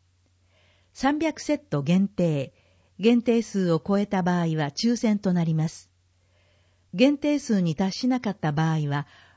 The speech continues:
六月以降、先着順で受け付けます。申し込み内容の審査後、市より購入時に必要となる購入費助成券などの書類が郵送されます。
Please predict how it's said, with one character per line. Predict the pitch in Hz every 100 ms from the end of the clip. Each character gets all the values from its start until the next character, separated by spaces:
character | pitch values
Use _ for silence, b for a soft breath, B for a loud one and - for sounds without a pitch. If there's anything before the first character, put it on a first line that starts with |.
| b
六 | 208 214
月 | 294 294 - 277
以 | 269
降、 | - 165 143 135 _
先 | - 254 262
着 | 269 254 220
順 | 214 202
で | 180 156
受 | 151 196
け |
付 | - 170
け |
ま | 151 156
す。 | - - _ _ _ _ _ _ _ _ _ _ _ _ -
申 | 247 294
し | -
込 | 302
み | 294
内 | 277 277 233
容 | 185 165
の | 151
審 | - 202 202
査 | 190
後、 | 170 160 b b b b
市 | - 285
よ | 285
り | 233 160
購 | - 277
入 | 294 294
時 | 220 185
に | 160
必 | - -
要 | 269 285 277
と | 254
な | 233 220
る | 156 - -
購 | 269 294
入 | 294 277
費 | 254 175
助 | 139 196
成 | - 294
券 | 285 220 202
な | 196
ど | 160
の | 147 135
書 | - 220
類 | 262 254
が | 233
郵 | 208 202
送 | 202 180
さ | 175 165
れ | 151
ま | 143
す。 | 151 - -